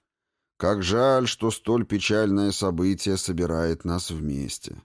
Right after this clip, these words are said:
И оно же вместе с печалью наполняет наши сердца способностью продолжить свое дело с новыми силами.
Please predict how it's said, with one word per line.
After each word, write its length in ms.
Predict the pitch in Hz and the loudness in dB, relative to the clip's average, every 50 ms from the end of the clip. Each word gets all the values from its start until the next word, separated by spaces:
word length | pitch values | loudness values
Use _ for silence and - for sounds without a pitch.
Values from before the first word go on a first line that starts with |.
| _ _ _ _ _ _ _ _ _ _ _ - | _ _ _ _ _ _ _ _ _ _ _ -4
И 60 | - | -2
оно 560 | 82 85 87 87 87 90 101 120 131 139 135 | 0 2 2 2 2 2 2 2 2 2 2
же 180 | 110 90 87 85 | 0 0 0 -2
вместе 540 | 78 76 80 90 107 113 110 - - 92 82 | -2 -2 0 0 0 0 0 -2 -6 -8 -10
с 60 | - | -10
печалью 840 | - 80 78 73 - - 104 113 120 117 107 98 85 76 - - - _ _ _ _ _ - | -10 -10 -10 -6 -4 -2 0 2 2 0 0 -2 -4 -4 -6 -10 -14 _ _ _ _ _ -6
наполняет 800 | 82 85 90 82 107 104 101 101 110 120 131 139 143 135 113 - | -4 -4 -2 0 0 2 2 2 2 2 2 2 0 0 0 0
наши 380 | 107 113 117 120 113 - 120 104 | 0 0 0 0 0 -2 -2 -4
сердца 540 | - - 107 95 - - - 110 113 117 | -2 -4 -4 -4 -4 -4 -2 0 0 0
способностью 920 | 110 - - - 95 - - - 110 117 110 98 110 107 101 - - 104 104 | 0 -2 -4 -4 -4 -4 -2 0 0 2 2 2 0 0 -2 -2 -4 -4 -4
продолжить 720 | 87 - 92 98 95 90 104 104 104 101 87 90 95 90 - | -2 -2 -2 -2 0 0 2 2 2 2 0 -2 -4 -4 -6
свое 400 | - 87 90 90 90 87 90 90 | -6 -2 -2 0 0 0 0 -2
дело 420 | 76 80 95 107 113 110 107 107 | -2 0 0 0 2 2 0 0
с 160 | 104 - - | -2 -4 -6
новыми 480 | 76 78 82 87 90 85 87 85 85 82 | -6 -4 -2 -2 -2 -2 -2 -2 -2 -2
силами. 720 | 80 - - - 69 73 73 69 65 65 55 52 55 55 | -4 -6 -6 -8 -8 -8 -8 -8 -8 -10 -12 -12 -16 -18